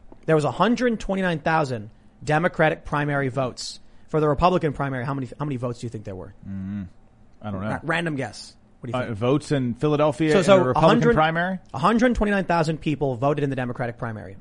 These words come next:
Speaker 2: Voted in the Democrat, in
Speaker 1: How many
Speaker 2: Philadelphia.
Speaker 1: In Philadelphia, how many people voted in the Republican primary?
Speaker 2: Wait, so the Democratic primary, Democrats had a hundred twenty-nine thousand people turn out?
Speaker 1: Total votes, right.
Speaker 2: On the Democrat side?
Speaker 1: Yes.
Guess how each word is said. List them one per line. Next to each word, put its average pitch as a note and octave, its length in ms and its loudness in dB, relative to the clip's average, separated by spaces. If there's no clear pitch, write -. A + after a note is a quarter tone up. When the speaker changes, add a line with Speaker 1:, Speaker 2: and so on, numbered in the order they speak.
Speaker 2:
Voted G#2+ 240 -2
in A2+ 40 -2
the A2+ 80 0
Democrat, G#2+ 340 -2
in C#3+ 40 2
Speaker 1:
How E3+ 60 6
many D#3+ 140 6
Speaker 2:
Philadelphia. C#3+ 580 4
Speaker 1:
In D#3+ 100 -2
Philadelphia, F3 460 4
how D3 80 0
many E3 120 0
people D#3 200 0
voted C#3+ 160 0
in C3+ 60 -2
the B2+ 60 -4
Republican A#2 360 -6
primary? G2 400 -12
Speaker 2:
Wait, A2+ 240 -4
so A#2 220 0
the G2+ 100 -4
Democratic D3 520 0
primary, A#2+ 440 4
Democrats B2+ 560 2
had B2 140 4
a G2+ 40 -2
hundred C3+ 320 0
twenty-nine B2 420 0
thousand A2 320 0
people B2 200 -4
turn C#3+ 220 0
out? D#3+ 220 -4
Speaker 1:
Total D#3 220 2
votes, - 460 -6
right. G#2 220 -8
Speaker 2:
On A2+ 160 0
the B2+ 80 4
Democrat A#2 420 4
side? D2 200 -4
Speaker 1:
Yes. - 360 -10